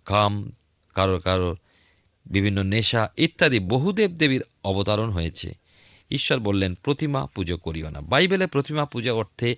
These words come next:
ঈশ্বর অপেক্ষা যাকে আমরা অধিক বেশি জ্ঞান করি বা সময় দিই, সেই হয়। তৃতীয় বিষয় বা তৃতীয় আজ্ঞাতে ঈশ্বর বললেন, "ঈশ্বর সদাপ্রভুর নাম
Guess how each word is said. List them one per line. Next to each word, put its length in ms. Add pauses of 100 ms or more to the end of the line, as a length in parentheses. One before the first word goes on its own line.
(420)
ঈশ্বর 380
অপেক্ষা 540 (360)
যাকে 300
আমরা 200
অধিক 500 (200)
বেশি 580 (180)
জ্ঞান 320
করি 280
বা 240
সময় 440
দিই, 240 (420)
সেই 360
হয়। 220 (680)
তৃতীয় 300
বিষয় 340
বা 140
তৃতীয় 480
আজ্ঞাতে 440
ঈশ্বর 380
বললেন, 400 (400)
"ঈশ্বর 340
সদাপ্রভুর 600
নাম 320